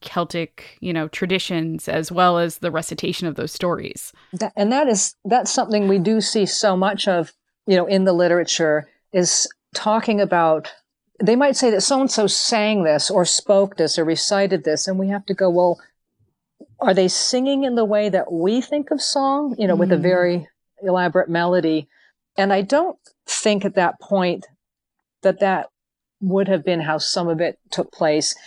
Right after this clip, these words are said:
Speaker 2: It might have been a little more like a chant in some ways, you know, where you have a smaller, a smaller range of notes, you know, s-, just a smaller, a smaller vocal range. And I've been really s-, studying how that works in different,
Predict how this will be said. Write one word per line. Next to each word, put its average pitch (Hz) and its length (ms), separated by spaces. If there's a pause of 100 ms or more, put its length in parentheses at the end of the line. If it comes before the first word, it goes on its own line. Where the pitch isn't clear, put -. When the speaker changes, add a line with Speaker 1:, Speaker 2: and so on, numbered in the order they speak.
(140)
Speaker 2:
It 147 100
might 226 240
have 247 140
been 196 160
a 175 60
little 185 300
more 170 420 (840)
like 180 200
a 156 60
chant 160 600 (180)
in 156 140
some 147 300
ways, 120 280
you 175 60
know, 156 80
where 147 140
you 147 80
have 156 160
a 190 80
smaller, 151 680 (640)
a 175 160
smaller 165 480
range 147 460
of 143 480
notes, 156 600 (180)
you 185 120
know, 160 100
s-, 151 120 (120)
just 196 160
a 175 40
smaller, 156 540
a 160 100
smaller 160 380
vocal 147 420
range. 147 540 (460)
And 180 160
I've 165 100
been 185 160
really 254 240
s-, - 300
studying 185 540
how 170 260
that 165 200
works 160 520
in 165 160
different, 160 360